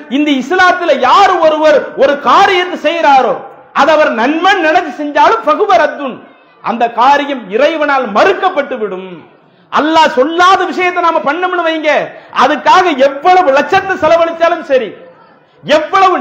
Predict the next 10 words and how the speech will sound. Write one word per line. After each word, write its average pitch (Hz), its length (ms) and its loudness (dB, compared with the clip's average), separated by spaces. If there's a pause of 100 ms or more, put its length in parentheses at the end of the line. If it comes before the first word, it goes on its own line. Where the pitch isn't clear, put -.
(100)
நேரத்தை 381 480 2
செலவு 359 280 2
பண்ணாலும் 330 460 0
சரி, 240 180 -2 (520)
இறைவன் 285 540 -2 (140)
சொல்லாத 294 500 0 (140)
ஒரு 311 120 -6 (100)
காரியத்தை 277 580 0
நாம் 240 240 -6
செய்தால் 220 440 0